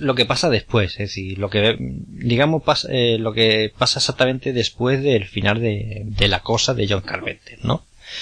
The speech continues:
Eh, La Cosa, eh, <laughs> La Cosa,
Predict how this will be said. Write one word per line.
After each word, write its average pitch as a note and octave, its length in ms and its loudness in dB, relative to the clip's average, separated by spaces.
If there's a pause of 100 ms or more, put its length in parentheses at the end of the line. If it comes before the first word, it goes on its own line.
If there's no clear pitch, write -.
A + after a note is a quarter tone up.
(480)
Eh, A#2 400 4
La A#2 180 4
Cosa, F#3 520 0 (680)
eh, G#2 220 2 (220)
<laughs> - 180 -12
La G#2+ 140 0
Cosa, - 400 0